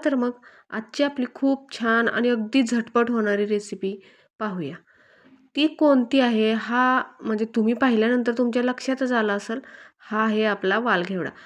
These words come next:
हा आमच्या शेतातलाच आहे बरं का. अगदी छान, टेस्टी आणि मस्त अशी ही रेसिपी होऊन जाते. अगदी झटपट एक, अ, दहा पंधरा मिनिटात ही शिजते. आणि सर्वात महत्त्वाचं म्हणजे हे चपातीबरोबर, तांदळाच्या भाकरीबरोबर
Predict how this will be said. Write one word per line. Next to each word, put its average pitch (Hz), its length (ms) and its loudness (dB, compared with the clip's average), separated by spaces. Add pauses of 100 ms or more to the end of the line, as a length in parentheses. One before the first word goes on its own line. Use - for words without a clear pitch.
(160)
हा 247 240 0
आमच्या 247 260 0
शेतातलाच 233 540 0
आहे 240 160 2
बरं 240 160 -2
का. 190 120 -6 (380)
अगदी 214 340 0 (100)
छान, 220 380 2
टेस्टी 220 480 0 (100)
आणि 220 140 2
मस्त 233 460 0
अशी 240 260 0
ही 220 180 0
रेसिपी 220 460 -2 (920)
होऊन 247 400 4
जाते. 233 260 0 (360)
अगदी 233 360 4
झटपट 233 460 4 (540)
एक, 214 300 0
अ, 226 260 4 (240)
दहा 202 200 -2
पंधरा 233 280 0
मिनिटात 226 340 4
ही 277 140 2
शिजते. 226 560 0 (300)
आणि 226 180 2
सर्वात 233 580 2
महत्त्वाचं 247 500 -2
म्हणजे 208 280 0
हे 214 160 0
चपातीबरोबर, 208 840 0
तांदळाच्या 196 420 -2
भाकरीबरोबर 208 640 -2